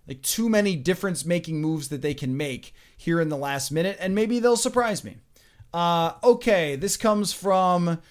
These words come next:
uh, Mersh Jeff on Twitter. "Sell me on Do-, Doctor Pepper cans versus bottles. Is the taste difference or the sound it makes when opening?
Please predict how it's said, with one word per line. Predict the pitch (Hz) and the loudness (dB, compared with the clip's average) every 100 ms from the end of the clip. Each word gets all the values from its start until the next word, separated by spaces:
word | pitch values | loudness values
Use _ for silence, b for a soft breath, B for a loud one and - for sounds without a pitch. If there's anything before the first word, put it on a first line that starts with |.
| b b - | b b -8
uh, | 147 147 143 | -4 -2 -4
Mersh | 143 139 156 202 247 - 202 160 | -6 -2 4 6 6 0 -4 -6
Jeff | 113 170 214 - | 0 2 2 0
on | 127 190 | -4 -4
Twitter. | 190 - 220 220 220 226 | -2 2 2 4 2 0
"Sell | 175 - 208 226 | -4 0 2 2
me | 240 233 | 0 0
on | 208 190 135 - | 0 -2 -4 0
Do-, | 185 202 | 0 0
Doctor | 185 156 135 170 180 214 | -4 -4 0 0 0 -6
Pepper | 180 214 - 190 | 0 0 0 -4
cans | - 185 185 208 185 | -2 -2 -2 -2 -2
versus | 180 175 175 147 | -2 -2 -2 -4
bottles. | 113 165 165 196 214 208 - B B B | -4 0 2 2 0 -4 -8 B B B
Is | 165 156 | -4 -4
the | 135 135 | -4 -6
taste | 196 190 190 - | -2 0 -2 -4
difference | 180 180 185 170 | -4 -4 -6 -6
or | - 143 | -6 -6
the | 135 | -4
sound | - 160 160 165 | -2 -2 -2 -4
it | 135 | -6
makes | 151 156 | -6 -6
when | 139 139 131 | -8 -8 -6
opening? | 143 143 139 131 123 | -6 -4 -6 -6 -8